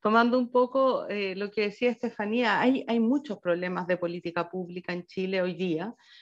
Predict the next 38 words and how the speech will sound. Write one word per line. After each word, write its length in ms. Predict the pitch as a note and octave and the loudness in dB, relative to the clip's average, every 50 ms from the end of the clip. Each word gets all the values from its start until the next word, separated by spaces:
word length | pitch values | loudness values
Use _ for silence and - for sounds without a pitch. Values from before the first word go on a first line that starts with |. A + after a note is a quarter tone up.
| _ _ - | _ _ -4
¿ya? 380 | E3+ F#3 F#3+ G#3 - - - _ | -2 0 0 0 -2 -6 -6 _
Por 100 | - G#3+ | -4 -4
ejemplo, 640 | G#3 - - C#4 C4 G#3 E3+ - - E3 F#3 G#3+ A3 - - - | -2 0 0 2 2 2 0 -2 -2 0 0 0 -2 -10 -18 -20
son 220 | _ - - C#4 C4 | _ -2 -2 0 2
cosas 260 | C#4 C#4+ C#4+ C#4+ C#4 | 2 2 0 0 -2
que 120 | C4+ - C#4 | 0 2 2
la 80 | C4+ | 2
gente 360 | A#3+ - - C4+ C4 C4 C4+ C4 | 2 0 0 0 0 2 2 2
no 120 | A#3 G#3+ | 2 0
sabe. 420 | - - A#3 G#3 E3+ D#3 D3 - - - | -2 0 0 2 2 0 -2 -4 -4 -4
Hoy 180 | G#3 G#3 G3 | -4 -4 -2
día 260 | G3 A#3 B3+ C4+ C#4 | -2 -2 0 0 0
se 140 | C4+ C4+ C4+ | 0 -2 -4
está 220 | A#3+ - - B3 B3+ | -4 -2 0 2 2
discutiendo 880 | C4 B3+ - - A#3+ A#3 - C4 C#4+ B3 F#3+ F3+ F3 G3 A3+ A#3 - | 2 0 0 -2 -4 -2 -2 0 -2 0 -2 -2 -4 -4 -4 -4 -2
en 140 | - A3 G#3+ | -2 -2 -2
el 100 | G#3 G#3 | -2 -2
Parlamento, 880 | - G#3+ G#3+ A3 A3+ B3 C4+ C#4 A3+ F3 E3+ - - A3 B3+ C#4+ D4 - _ _ | -2 -2 0 0 2 2 2 2 0 -2 -4 -6 -6 -6 -6 -6 -8 -14 _ _
eh, 440 | - E3+ E3+ E3 E3 D#3+ D#3+ - - - - | -6 -6 -4 -4 -4 -6 -6 -8 -12 -12 -10
en 180 | E3+ F3 F3+ | -10 -10 -8
segundo 460 | F3+ - F3+ E3+ A3 B3+ C4 B3 C4 B3+ | -4 -2 0 2 4 4 4 4 2 2
trámite, 480 | - A#3+ B3 A3+ E3 D#3 D#3 D#3+ F3+ | 2 2 2 2 2 0 -2 -2 -4
o 80 | F#3+ F#3+ | -4 -6
sea, 340 | F#3 - F#3+ F#3 F3+ F3+ F3 | -4 -2 0 0 0 2 2
ya, 300 | F#3 F#3 F3+ F3 - E3+ | 2 2 2 2 0 0
ya 200 | E3+ E3+ F3 E3+ | 0 0 0 0
fue 100 | - G3+ | 0 -2
aprobado 480 | G3 G3 G3 G3 F#3+ G3 G3 G3 G3+ G#3 | 0 0 0 0 0 2 0 2 2 0
en 80 | G#3 | 0
la 120 | G3+ G3 - | 0 -2 -2
Cámara 180 | G3 G3+ G3+ | -2 -2 -2
de 80 | G#3+ G#3+ | -2 -4
Diputados, 380 | G#3+ A3+ A3 - B3 B3 B3 | -4 -4 -2 0 2 2 2
ahora 160 | B3 A#3+ A#3 A#3 | 2 2 0 -2
está 160 | - - A#3 | -4 -4 -2
en 100 | A#3+ B3+ | -2 -2
el 80 | B3+ | -4
Senado, 400 | B3 C4+ C4 C4+ C4+ C4+ C#4+ D4 | -2 -2 0 0 2 0 0 -2